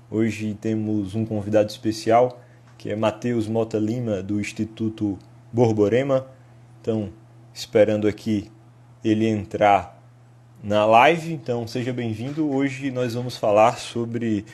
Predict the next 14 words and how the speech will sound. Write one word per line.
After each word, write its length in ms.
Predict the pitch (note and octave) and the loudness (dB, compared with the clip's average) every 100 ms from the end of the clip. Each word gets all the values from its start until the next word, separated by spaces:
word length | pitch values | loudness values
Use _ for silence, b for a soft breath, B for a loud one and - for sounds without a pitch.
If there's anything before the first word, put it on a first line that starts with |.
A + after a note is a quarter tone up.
| B - | B -10
um 100 | G#2+ | -8
tema 540 | - A2+ A#2 G#2 F2+ - _ | -2 0 0 -4 -4 -12 _
muito 300 | A2 G#2+ - | -8 -8 -6
importante, 680 | G#2 G#2 G2 - A2 A2 G#2+ | -8 -4 -4 -4 -4 -4 -6
sobre 300 | G2 G#2+ G2+ | -6 -4 -2
a 40 | G2 | -2
santidade, 680 | - G#2 G#2 F#2+ G2+ G#2 G2 B B - | -4 -6 -2 2 2 0 -6 B B -20
sobre 480 | - G2+ F#2+ G2 F#2 B B | -12 -8 -4 -2 -4 B B
aquilo 600 | G2+ F#2 - G#2+ G#2+ G2+ - - - | -2 -2 -2 -2 0 -4 -8 -20 -14
que 380 | G#2+ G2+ F#2+ F2+ - | -4 -2 -2 -6 0
a 100 | G#2 | 0
traça 420 | - A#2 A#2 A2+ | 4 4 4 2
não 160 | A2+ A2+ | -4 -4
corrói, 680 | A2 F#2+ F2+ A2+ B2+ B2 | -4 -4 0 2 2 0